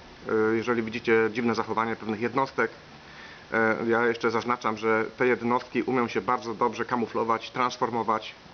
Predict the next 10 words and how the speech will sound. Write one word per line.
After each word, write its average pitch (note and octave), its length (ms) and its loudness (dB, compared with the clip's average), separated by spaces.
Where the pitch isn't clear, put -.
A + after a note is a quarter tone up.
E, A2 600 2
wyglądają A#2 680 0
niby A#2+ 200 0
jak A#2 160 2
ludzie, B2+ 320 2
a C#3+ 80 0
niestety C3+ 340 -2
ludźmi A2+ 300 2
nie A#2+ 120 2
są. F2+ 220 -8